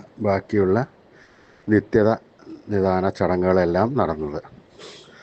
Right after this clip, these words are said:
മൂന്നേ മുക്കാലിന് ശേഷം നാല് മണിയോട് കൂടി ഭഗവാന്റെ നിർമ്മാല്യമെല്ലാം വാരി എണ്ണാഭിഷേകം, വാകച്ചാർത്ത്, ശംഖാഭിഷേകം,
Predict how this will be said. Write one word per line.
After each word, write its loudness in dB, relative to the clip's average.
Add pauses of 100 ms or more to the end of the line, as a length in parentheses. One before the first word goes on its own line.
(360)
മൂന്നേ 4
മുക്കാലിന് 0
ശേഷം -2
നാല് 0
മണിയോട് 2
കൂടി 2 (840)
ഭഗവാന്റെ 2
നിർമ്മാല്യമെല്ലാം 0
വാരി 0
എണ്ണാഭിഷേകം, -2
വാകച്ചാർത്ത്, -4
ശംഖാഭിഷേകം, -2